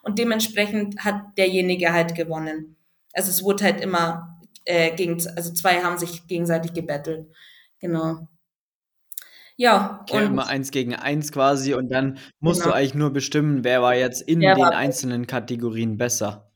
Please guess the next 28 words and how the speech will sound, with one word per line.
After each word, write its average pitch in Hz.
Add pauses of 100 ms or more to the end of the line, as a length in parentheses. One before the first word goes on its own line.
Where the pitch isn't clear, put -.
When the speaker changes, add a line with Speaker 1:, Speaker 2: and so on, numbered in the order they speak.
Speaker 1:
Genau. 165 (680)
Speaker 2:
Okay. 147
Speaker 1:
Also 226
es 254
gibt 320
bestimmt 294
auch 277
noch 262
andere 262
Speaker 2:
Nice. 226
Speaker 1:
Judging-Systeme, 254
damit 226
bin 240
ich 240
aber 208
jetzt 202
nicht 254
vertraut, 240
wie 254
genau 240
die 233
das 233
machen, 247
äh, 208
mit 202
App. -
Speaker 2:
Mhm. 185
Speaker 1:
Ich -